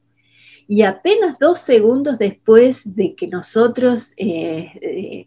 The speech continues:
que los detectores midieran la colisión de agujeros negros, ha-, había dos satélites que miden rayos gamma que detectaron una, un, un, un exceso de rayos gamma.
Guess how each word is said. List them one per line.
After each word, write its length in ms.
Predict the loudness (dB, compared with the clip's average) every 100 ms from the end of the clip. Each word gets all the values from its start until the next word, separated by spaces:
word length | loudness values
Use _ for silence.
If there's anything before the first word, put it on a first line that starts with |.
| _
que 200 | -14 -12 -10
los 180 | -8
detectores 640 | -8 -8 -8 -2 0 2 0
midieran 560 | 0 0 2 4 4 2
la 120 | -2
colisión 420 | -8 -8 -4 -4
de 60 | -2
agujeros 400 | -6 -6 -8 -6
negros, 500 | -4 -4 -4 -4 -8 _ -20 -20 -20 -20 -8
ha-, 400 | -4 0 0 0 -2
había 460 | -6 0 2 2 2
dos 680 | -2 2 4 2 -2 -8
satélites 640 | -6 -4 2 2 2 0 -2
que 120 | -4
miden 360 | -6 -4 -4 -4
rayos 420 | -6 -6 -8 -6
gamma 560 | -4 -2 -2 -2 -4 -6
que 100 | -6
detectaron 840 | -6 -6 -10 -6 -6 -4 -6 -8 -16 -20 -20 _
una, 640 | -6 -2 -2 -2 -4 -10 -12
un, 240 | -12 -10 -6
un, 240 | -6 -2
un 160 | 2 4
exceso 540 | 2 0 -2 0 -2
de 80 | -2
rayos 360 | 0 0 -2 -4
gamma. 460 | -6 -6 -12 -16